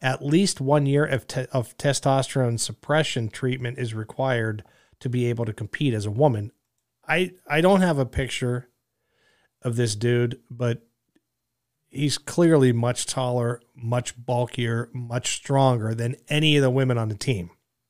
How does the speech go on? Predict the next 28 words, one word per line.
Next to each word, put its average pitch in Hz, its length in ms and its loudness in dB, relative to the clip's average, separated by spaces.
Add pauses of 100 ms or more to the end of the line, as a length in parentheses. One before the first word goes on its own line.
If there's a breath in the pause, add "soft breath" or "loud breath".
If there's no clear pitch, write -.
(1160 loud breath)
So 113 420 -2
I, 123 280 0
I - 20 4
don't 139 140 4
know 127 140 6
what 120 500 0
testosterone 123 760 -2
suppression 117 680 -4 (800)
does. 131 540 -2 (520)
I 127 120 2
don't 123 120 4
know 117 220 0
how, 113 440 -4
uh, 110 380 -8 (240)
how 117 560 -10
much 113 260 -6
it - 80 -6
works, - 680 -2 (500 loud breath)
how 123 140 0
much 123 260 0
suppression 117 640 -4
is 107 180 -6
needed, 151 540 2 (300)
et 117 120 -6
cetera, - 520 -2 (280)
et 110 120 -12
cetera. 104 400 -6
So, 135 380 4